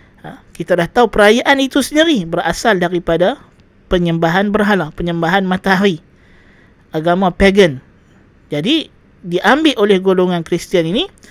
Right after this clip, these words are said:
untuk mereka menarik golongan pagan Roman ini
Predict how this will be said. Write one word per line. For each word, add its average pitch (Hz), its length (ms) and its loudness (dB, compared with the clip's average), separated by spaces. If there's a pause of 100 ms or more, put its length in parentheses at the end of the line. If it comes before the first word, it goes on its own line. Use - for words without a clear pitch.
(400)
untuk 240 480 0
mereka 208 640 2 (640)
menarik 233 560 2
golongan 208 480 4
pagan 214 400 2
Roman 226 320 2
ini 202 240 -4